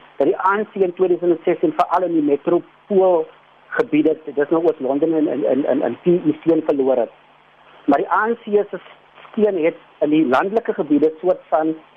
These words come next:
uh, stabiel gebly. Nou, dit het te, te maak met die opvoedingsvlakke van die mense. En ons moet, maar dit is nie net 'n Oos-Kaapse probleem nie, dit is,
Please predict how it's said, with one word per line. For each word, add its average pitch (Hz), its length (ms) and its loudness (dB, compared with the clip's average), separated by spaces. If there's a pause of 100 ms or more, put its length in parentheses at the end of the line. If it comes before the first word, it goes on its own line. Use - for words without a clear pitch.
(520)
uh, 135 160 2 (280)
stabiel 151 360 0
gebly. 156 360 0 (460)
Nou, 175 140 -2
dit 180 120 0
het 277 120 -2
te, 330 120 -2 (220)
te 185 120 -2
maak 151 340 0
met 185 100 -2
die 185 160 -2
opvoedingsvlakke 180 800 -2
van 156 100 0
die 139 180 -4
mense. 147 440 2 (680)
En 160 120 2
ons 180 120 -4
moet, 190 320 -4
maar 180 160 0
dit 175 120 -8
is 240 80 -14
nie 349 100 2
net 247 180 -2
'n 190 60 -2
Oos-Kaapse 190 480 -2
probleem 156 440 0
nie, 175 100 0
dit 151 140 0
is, 156 80 0